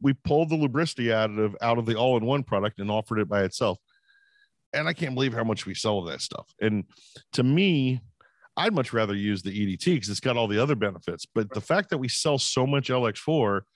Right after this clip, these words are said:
tells me that there's still a lot of doubters out there. There's a lot of people that still think it's all snake oil, but yet they're been educated enough to know that that C P four pump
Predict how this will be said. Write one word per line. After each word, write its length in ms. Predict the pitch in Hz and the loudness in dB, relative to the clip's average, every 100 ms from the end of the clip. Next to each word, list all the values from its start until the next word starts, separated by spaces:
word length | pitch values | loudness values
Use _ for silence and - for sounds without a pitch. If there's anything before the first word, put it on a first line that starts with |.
| _ _ _ | _ _ _
tells 300 | - 202 160 | 0 0 0
me 100 | 127 | -2
that 240 | 120 120 117 | 0 0 0
there's 220 | 131 131 | -2 -2
still 320 | - 165 180 | -2 0 2
a 180 | 131 110 | 2 2
lot 240 | 110 104 | 2 2
of 240 | 104 95 - _ _ _ _ _ _ _ _ _ _ _ _ _ - 120 | 0 -2 -8 _ _ _ _ _ _ _ _ _ _ _ _ _ -6 -2
doubters 640 | 123 127 139 151 127 107 | 2 2 2 2 0 2
out 220 | 92 87 | 0 0
there. 160 | 98 110 | 0 2
There's 180 | 110 | 0
a 60 | 110 | 0
lot 160 | 113 113 | 0 0
of 80 | |
people 180 | 123 110 | -2 -2
that 60 | 101 | -4
still 260 | - 131 | -2 0
think 180 | 123 131 | 0 -2
it's 140 | 120 117 | -2 0
all 140 | 107 | 0
snake 340 | - 117 117 | 0 -2 -2
oil, 300 | 101 92 90 - _ _ - | 0 0 -2 -6 _ _ 0
but 100 | 147 | 2
yet 240 | 180 190 | 2 2
they're 380 | 160 139 135 123 _ _ _ _ _ _ - | 2 2 2 -2 _ _ _ _ _ _ -2
been 140 | 131 139 | 0 2
educated 480 | 175 185 - 175 147 | 2 0 -2 -2 0
enough 200 | 131 - | -2 -2
to 100 | 120 | 0
know 180 | 127 | 2
that 100 | 113 | 2
that 180 | 104 110 | 0 -2
C 200 | - 139 | -2 -4
P 180 | - 123 - - | -2 -4 -4 -2
four 180 | 135 123 | 0 2
pump 280 | - 104 | 2 0